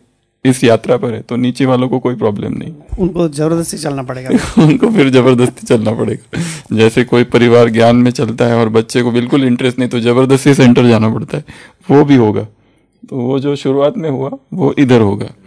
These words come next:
Speaker 1: ये तीसरा जन्म है, पहला जन्म शरीर का, दूसरा जन्म ब्राह्मण और तीसरा प्राणिक जन्म। तो इसमें भी वो सब होगा। तो ये सब जो भी है, किसी को ये ज्ञान सिखाना नहीं है, ना ही किसी को convince करने की आवश्यकता है।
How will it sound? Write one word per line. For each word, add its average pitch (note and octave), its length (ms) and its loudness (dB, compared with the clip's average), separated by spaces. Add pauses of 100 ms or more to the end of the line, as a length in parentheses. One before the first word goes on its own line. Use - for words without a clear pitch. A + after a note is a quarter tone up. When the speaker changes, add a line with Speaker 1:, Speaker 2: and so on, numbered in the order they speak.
(220)
Speaker 1:
ये C3 100 2 (100)
तीसरा D#3 380 2
जन्म A#2 320 0
है, G#2+ 80 -10
पहला A#2 380 0
जन्म A#2+ 340 0
शरीर A#2 360 0
का, - 140 -8
दूसरा A#2+ 420 0
जन्म A#2+ 340 -2
ब्राह्मण A2 400 2
और F#2+ 120 -6
तीसरा A2+ 420 -2
प्राणिक A2+ 380 0
जन्म। - 240 -10 (1700)
तो G2+ 100 -2
इसमें G#2 300 -4
भी A2 100 0
वो G2+ 140 0
सब F#2 200 -6
होगा। G2 340 -10 (440)
तो A2+ 100 -4
ये A#2 180 0
सब A#2 240 -4
जो B2 180 -2
भी A#2+ 160 -4
है, B2 200 -12 (1500)
किसी B2 240 -4
को C#3 180 0
ये A#2+ 160 0
ज्ञान G#2+ 240 -2
सिखाना A2 440 -4
नहीं A#2 180 -4
है, C#3 80 -6
ना B2 140 -6
ही B2 120 -4
किसी B2 240 -8
को C3+ 140 -6
convince C3 440 2
करने A#2+ 280 -2
की G#2 100 -4
आवश्यकता - 540 -4
है। - 200 -16